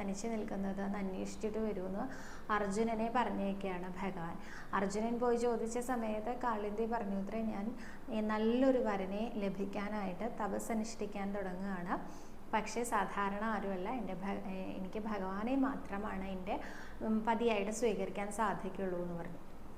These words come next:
ആ സമയത്ത് ഭഗവാൻ കാളിന്തിയെ സ്വീകരിക്കുകയാണ്. അ-, അത് കഴിഞ്ഞ് അ-, അഞ്ചാമത്തെ ഭാര്യ മിത്രവിന്ദയാണ്. മിത്രവിന്ദ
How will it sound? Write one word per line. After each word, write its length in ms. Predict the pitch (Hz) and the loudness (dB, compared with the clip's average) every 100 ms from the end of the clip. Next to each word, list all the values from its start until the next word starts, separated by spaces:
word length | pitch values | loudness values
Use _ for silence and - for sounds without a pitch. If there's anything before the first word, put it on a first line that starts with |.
| - - - - - 196 | -8 -8 -8 -8 -8 -4
ആ 140 | 196 | -4
സമയത്ത് 500 | 220 247 196 185 226 | 0 0 0 -2 0
ഭഗവാൻ 520 | 269 240 202 180 190 233 | 0 2 0 0 -2 0
കാളിന്തിയെ 520 | 294 285 185 180 185 | 0 2 0 -2 -2
സ്വീകരിക്കുകയാണ്. 760 | 247 269 233 214 202 196 170 165 - - - - - - - 254 | 2 4 4 4 0 -2 -4 -6 -8 -8 -8 -8 -8 -8 -4 0
അ-, 180 | 254 254 | 2 2
അത് 140 | 262 | 4
കഴിഞ്ഞ് 340 | 339 294 240 | 6 6 4
അ-, 300 | 233 226 202 196 | 0 0 0 2
അഞ്ചാമത്തെ 760 | 214 208 208 226 233 233 269 | 2 4 6 6 4 4 4
ഭാര്യ 540 | 262 233 214 196 202 196 | 4 4 4 2 2 0
മിത്രവിന്ദയാണ്. 1080 | 208 202 - 202 208 202 208 196 180 185 - | -2 -2 0 0 0 2 4 4 0 -4 -2
മിത്രവിന്ദ 540 | 214 208 220 226 240 | -2 0 2 4 4